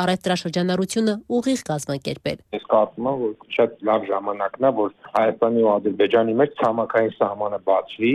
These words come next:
Speaker 1: Այժմ Ադրբեջանից ներկրումներ իրականացնող հայաստանյան ընկերությունները վրացական երկաթուղուն տարանցման սակագին պետք է վճարեն, ինչը էականորեն կարող է ազդել ապրանքների գնագոյացման վրա։ Ընդ որում, Գևորգ Պապոյանն այսօր Ազատությանը փոխանցեց, որ բեռների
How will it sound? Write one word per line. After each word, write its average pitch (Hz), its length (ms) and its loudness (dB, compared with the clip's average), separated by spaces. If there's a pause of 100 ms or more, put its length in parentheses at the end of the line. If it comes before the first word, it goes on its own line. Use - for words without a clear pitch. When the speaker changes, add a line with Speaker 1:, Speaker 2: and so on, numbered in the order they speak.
(340)
Speaker 1:
Այժմ 214 360 0
Ադրբեջանից 190 600 -2
ներկրումներ 202 480 -2
իրականացնող 170 640 -2
հայաստանյան 175 540 -2
ընկերությունները 170 640 -4 (180)
վրացական 175 540 -2 (120)
երկաթուղուն 180 680 0
տարանցման 170 560 -2 (120)
սակագին 214 560 -2
պետք - 200 -8
է 156 100 -6
վճարեն, 156 400 -2 (380)
ինչը 240 180 2 (140)
էականորեն 220 600 2
կարող 147 240 -2
է 156 120 2
ազդել 208 320 0
ապրանքների 180 480 -2 (100)
գնագոյացման 180 800 0
վրա։ 151 200 -6 (420)
Ընդ 226 160 2
որում, 233 260 4
Գևորգ 156 380 -6
Պապոյանն 202 480 0
այսօր 165 260 -2
Ազատությանը 196 560 -2
փոխանցեց, 190 480 -2
որ 175 220 4
բեռների 185 340 2